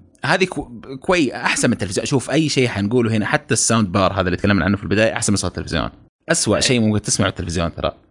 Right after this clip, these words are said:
Speaker 1: سماعة التلفزيون،
Speaker 2: إيه،
Speaker 1: يعني
Speaker 2: لأنه عادة، عادة، آه، التلفزيون يكون فيه تقنيات الصورة، والسماعات نفسها حتى الآن، خصوصا الآن مع الأوليد وال-، ونحف الشاشات الآن صاروا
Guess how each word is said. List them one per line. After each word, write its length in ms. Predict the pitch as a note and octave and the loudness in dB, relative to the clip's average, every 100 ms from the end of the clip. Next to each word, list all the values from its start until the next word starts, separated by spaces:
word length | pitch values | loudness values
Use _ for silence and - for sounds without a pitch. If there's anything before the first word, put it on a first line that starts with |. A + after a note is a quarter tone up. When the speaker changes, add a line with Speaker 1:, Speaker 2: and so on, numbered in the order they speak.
| _ - | _ -14
Speaker 1:
سماعة 280 | - G2+ G2+ | -2 0 2
التلفزيون، 440 | F#2 F2+ F2+ E2+ | -2 -4 -2 -2
Speaker 2:
إيه، 140 | - | 0
Speaker 1:
يعني 160 | - - | 0 2
Speaker 2:
لأنه 300 | - F#3 G3+ | 2 2 2
عادة، 220 | E3+ F#3+ | 2 0
عادة، 200 | F3+ F#3 F3+ | -2 -4 -6
آه، 1000 | F3 E3 D#3 D3 C#3+ C3 A#2 A2 A#2 A2 _ | -8 0 2 2 2 -2 -2 -4 -8 -10 _
التلفزيون 380 | _ - C#3 E3 | _ -10 0 2
يكون 200 | C3 D3 | 2 -4
فيه 260 | B2+ D3+ B2 | 0 0 0
تقنيات 380 | - C3 C#3 B2+ | -2 -2 -2 0
الصورة، 540 | - - C3 A#2 - - _ _ | -4 2 4 4 0 -10 _ _
والسماعات 460 | C3 - D#3+ D#3 E3 | -6 -2 0 0 0
نفسها 220 | D#3+ C3+ | 0 -2
حتى 500 | C#3+ C#3+ B2+ A2+ F#2+ - _ - | -2 -2 -2 -2 -12 -18 _ -2
الآن، 300 | C#3 D3+ B2 | 0 0 -2
خصوصا 260 | - D3+ D3 | -8 -4 0
الآن 260 | C#3 D#3+ | 4 2
مع 140 | B2 A2 | 2 0
الأوليد 640 | A2+ A2 B2+ C3 C3+ A#2 | 0 0 2 2 2 -2
وال-، 380 | G#2 G2 G2 - _ - _ | -8 -10 -18 -20 _ -20 _
ونحف 440 | - A#2+ B2 - - | -6 -4 0 -2 -2
الشاشات 440 | - C3 D3 C3 | 0 0 0 0
الآن 280 | A#2+ C#3+ C3+ | 0 0 -2
صاروا 460 | - B2+ A#2 A2 | -2 -2 -2 -4